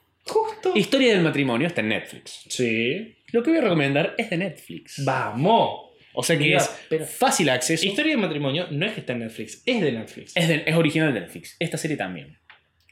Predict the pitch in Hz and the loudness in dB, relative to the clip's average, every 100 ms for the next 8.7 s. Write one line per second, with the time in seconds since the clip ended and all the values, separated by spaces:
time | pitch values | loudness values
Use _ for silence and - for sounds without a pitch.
0 | - 185 330 165 330 508 480 262 202 185 | -4 0 0 2 6 6 6 4 0 -6
1 | - - - - - 160 143 113 85 - | -12 -20 -20 -16 0 4 4 4 0 -10
2 | _ 135 135 170 240 320 320 - 170 139 | _ -2 2 4 4 4 4 4 4 4
3 | 135 110 113 107 82 80 - _ _ 110 | 2 0 2 2 0 -6 -16 _ _ -4
4 | 143 107 - 196 165 135 120 107 101 98 | -2 -2 -2 0 2 2 2 0 -2 -2
5 | 80 64 - _ _ _ _ 104 90 87 | -6 -10 -18 _ _ _ _ -8 -6 -6
6 | - 135 120 107 98 92 98 113 247 - | -4 -2 -2 -2 -2 -2 2 2 2 0
7 | 131 117 110 110 104 104 98 - 147 - | -4 -6 -6 -6 -10 -12 -16 -4 -4 -2
8 | - 82 101 98 - - - | -4 -6 -8 -10 -12 -16 -18